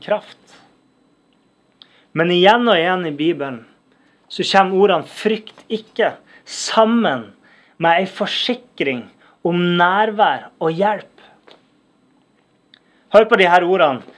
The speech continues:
som Gud talte gjennom profeten Jesaja. "Frykt ikke, for jeg er med deg.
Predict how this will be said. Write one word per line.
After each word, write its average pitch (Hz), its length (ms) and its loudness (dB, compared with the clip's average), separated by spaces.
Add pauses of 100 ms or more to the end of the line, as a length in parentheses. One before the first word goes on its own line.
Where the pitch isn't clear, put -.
(120)
som 151 320 -6
Gud 170 240 0
talte 160 360 0
gjennom 135 280 -4
profeten 147 560 -4
Jesaja. 131 540 -4 (1200)
"Frykt 226 540 0
ikke, 180 380 -2 (280)
for 147 160 0
jeg 156 400 2
er 143 200 -6
med 139 280 0
deg. 113 220 -10